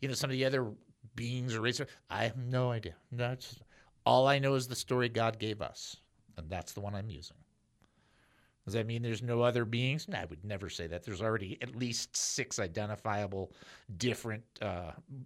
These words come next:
past human beings listed in the Bible. So I would probably say no. <laughs> But,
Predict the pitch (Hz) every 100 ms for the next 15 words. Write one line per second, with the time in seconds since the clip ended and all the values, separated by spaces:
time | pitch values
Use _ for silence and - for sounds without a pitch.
0 | - - 117 107 - - - 127 101 95
1 | 92 87 107 98 90 87 107 104 - 101
2 | 92 90 131 101 - - 104 107 107 110
3 | - 113 92 98 - - 101 98 _ -
4 | - - - - - 190 - - - -
5 | 113